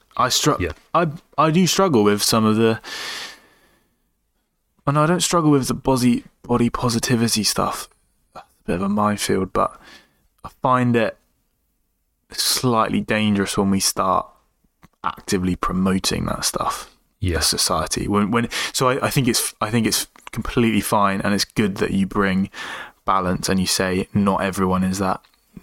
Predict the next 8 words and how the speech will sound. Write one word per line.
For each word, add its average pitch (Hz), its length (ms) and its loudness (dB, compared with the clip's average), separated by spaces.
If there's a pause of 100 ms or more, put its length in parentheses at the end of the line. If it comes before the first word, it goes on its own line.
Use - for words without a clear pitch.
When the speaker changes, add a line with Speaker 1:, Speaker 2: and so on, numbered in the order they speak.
Speaker 1:
you 92 120 2
know, 90 200 -2 (1040)
nineties, 95 540 2
two 92 160 0
thousands 92 460 0
model 92 340 0
that 92 180 0
you 90 160 0